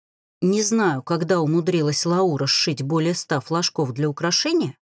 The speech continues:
но женщину было не оттащить от плиты. Мадам Лукет тоже от неё не отставала, виртуозно кроша всё, что попадёт ей под руку. Честно сказать, я была совсем не против передать бразды правления кухни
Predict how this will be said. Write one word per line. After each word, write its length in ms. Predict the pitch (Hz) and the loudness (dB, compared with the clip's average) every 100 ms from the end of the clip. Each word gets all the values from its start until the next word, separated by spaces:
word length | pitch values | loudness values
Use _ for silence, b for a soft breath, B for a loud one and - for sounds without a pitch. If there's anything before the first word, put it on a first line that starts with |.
| _ _ | _ _
но 180 | 170 202 | 0 2
женщину 640 | 214 302 370 - 185 143 | 2 2 2 0 0 0
было 320 | 139 233 339 302 | 0 0 2 2
не 140 | 208 | 0
оттащить 600 | 147 - 156 - 151 - | -2 -2 -2 0 -2 -4
от 160 | 160 - | -6 -4
плиты. 380 | 240 - 147 _ _ _ _ _ _ _ _ | -4 -4 -10 _ _ _ _ _ _ _ _
Мадам 420 | 147 185 214 349 403 | 0 0 2 2 2
Лукет 720 | 339 277 - 156 208 - _ _ _ _ - | 0 -2 -2 -2 -2 -8 _ _ _ _ 0
тоже 340 | 214 139 156 | 0 2 0
от 120 | 147 | 0
неё 280 | 190 214 185 | 0 0 2
не 120 | 147 | 2
отставала, 680 | 147 - - 190 151 120 170 - _ - | 0 -2 -2 0 0 -4 -6 -12 _ -4
виртуозно 840 | 214 285 - 320 294 196 151 156 | 0 0 0 0 2 2 2 -2
кроша 500 | - 233 - - 143 | 0 0 0 0 -2
всё, 320 | - - 320 | -2 -2 0
что 220 | - - | 0 -2
попадёт 560 | - 143 160 143 135 131 | -4 -2 0 0 -2 -2
ей 160 | 185 233 | -2 -2
под 260 | 277 175 | -2 -2
руку. 300 | 131 - 151 _ _ _ _ _ _ _ _ - | -4 -10 -20 _ _ _ _ _ _ _ _ -4
Честно 340 | - 349 214 | -2 0 0
сказать, 600 | 185 - 226 254 330 - - | -2 0 0 0 -2 -4 -6
я 220 | 180 247 | -2 -2
была 240 | 240 240 | 0 -2
совсем 460 | 233 247 - 247 226 | -2 -2 0 0 0
не 100 | 247 | 0
против 460 | - 175 - 131 - | 0 -2 -2 -10 -4
передать 440 | 165 180 170 120 | 0 0 0 -2
бразды 400 | 123 175 165 147 | 0 -2 0 -2
правления 560 | - 170 175 147 139 143 | 0 0 0 0 0 -2
кухни 500 | 339 339 - 131 | -2 -2 -2 -4